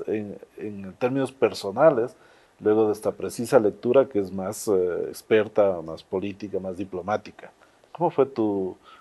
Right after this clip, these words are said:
tu primera estancia en el Ecuador? ¿Qué recuerdas de esa época? ¿Qué te gusta de nuestro país también?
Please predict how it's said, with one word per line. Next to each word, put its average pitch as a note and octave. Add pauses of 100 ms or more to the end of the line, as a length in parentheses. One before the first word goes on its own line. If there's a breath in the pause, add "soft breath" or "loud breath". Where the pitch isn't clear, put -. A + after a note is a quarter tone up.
(120 soft breath)
tu A#2
primera C#3+
estancia D#3
en A#2+
el G#2+
Ecuador? F2 (160)
¿Qué E3
recuerdas E3
de B2
esa B2
época? A#2
¿Qué C#3+
te C#3
gusta B2
de G#2
nuestro G#2
país G2+
también? F#2+